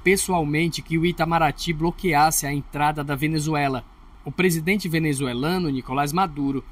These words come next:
já havia usado a expressão publicada pela polícia para se referir ao veto, abre aspas,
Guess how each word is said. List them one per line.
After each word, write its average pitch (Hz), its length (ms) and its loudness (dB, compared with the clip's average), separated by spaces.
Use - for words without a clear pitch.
já 151 180 2
havia 160 320 2
usado 156 480 2
a 139 60 -2
expressão 143 520 -2
publicada 147 600 -2
pela 143 200 -4
polícia 143 560 -2
para 147 280 0
se - 160 -4
referir 175 600 0
ao 175 160 2
veto, 139 520 -4
abre 170 260 4
aspas, 156 500 2